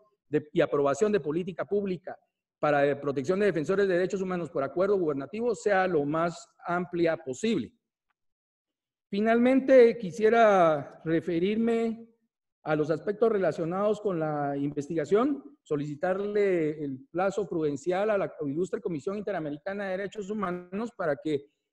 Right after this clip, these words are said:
eh, esta representación pueda hacerle los requerimientos a la fiscal general con la finalidad de trasladar, eh, la información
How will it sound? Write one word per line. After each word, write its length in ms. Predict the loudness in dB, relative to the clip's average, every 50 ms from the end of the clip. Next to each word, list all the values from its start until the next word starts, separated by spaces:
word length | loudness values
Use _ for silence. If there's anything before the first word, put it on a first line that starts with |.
| _ _
eh, 160 | -2 -2 0 4
esta 240 | 4 4 6 4 2
representación 640 | 2 2 -2 -2 -4 -4 -4 -4 -4 -4 -2 -4 -2
pueda 180 | 2 2 2 4
hacerle 220 | 2 0 -2 0
los 120 | -2 -2
requerimientos 720 | -4 -4 -4 -4 -4 -2 -4 -4 -6 -6 -6 -6 -6 -4 -2
a 100 | -2 -2
la 420 | -2 -2 -2 -2 -2 -4 -4 -6 -8
fiscal 360 | -8 -8 -4 -2 -2 0 0
general 400 | 0 -2 -2 0 0 0 0 -2 -6 -14 _ _ _ _ -2
con 120 | 0 0
la 120 | 0 0
finalidad 540 | -2 -2 -4 -4 -2 -2 0 2 2 4 4
de 80 | 2 0
trasladar, 640 | -2 -4 -4 -4 -2 -2 0 0 2 2 2 0 0
eh, 520 | -2 0 0 0 2 2 2 2 2 0 -2 -10 _ -14
la 400 | -10 -8 -6 -4 -4 -4 -4 -4
información 840 | -4 -4 -4 -6 -6 -6 -6 -12 -8 -2 -2 0 0 0 -2 -4